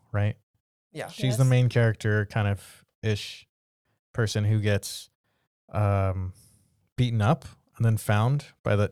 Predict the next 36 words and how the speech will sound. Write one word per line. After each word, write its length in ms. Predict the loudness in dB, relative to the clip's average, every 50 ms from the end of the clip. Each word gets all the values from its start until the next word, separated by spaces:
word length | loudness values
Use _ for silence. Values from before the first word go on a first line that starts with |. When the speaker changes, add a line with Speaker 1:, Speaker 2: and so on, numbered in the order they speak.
| _ -4 -4
Speaker 1:
other 180 | 0 0 0
cowboy. 360 | 0 2 2 2 4 4 4
Speaker 2:
Oh 60 | 4 4
yeah, 100 | 4 2
that's 160 | 0 0 2
another 220 | 4 4 6 6 4
thing 160 | 2 0 2
they 100 | 2 0
didn't 220 | 0 0 -2 -2
show 320 | -4 0 2 4 4 4 4
much 280 | 2 2 0 0 0 -2
of. 180 | -2 -2 -2
They 80 | -4 -4 -2
got 200 | 0 0 -2 -2
the 60 | -2 -2
guy 220 | 0 0 0 0
Indiana 440 | -2 -4 -4 -2 -2 -2 -2 -2 -2
Joneser, 600 | 0 0 2 2 0 0 0 0 0 0 0 -2 -8 _ _ _ _ _ _
and 160 | -4 0 0
then 80 | 2 0
the 60 | 2
next 240 | 0 0 -2 -2 -4
scene, 340 | -2 -2 -2 -2 -2 -4 -6
she's, 300 | -6 -4 -4 -4 0 0
like, 180 | 0 0 0
just 200 | -2 -6 -6 -4
on 160 | -2 0 0
a 80 | 0 0
horse, 340 | 0 2 2 2 2 0 -2
kicked 300 | -6 -6 -6 -6 0 2
out 120 | 2 4 4
of 20 |
the 60 | 2 -2
camp, 340 | -2 -2 0 0 0 -2 -4 -4
beat 140 | -2 0
up. 260 | 0 -2 -2 -4 -8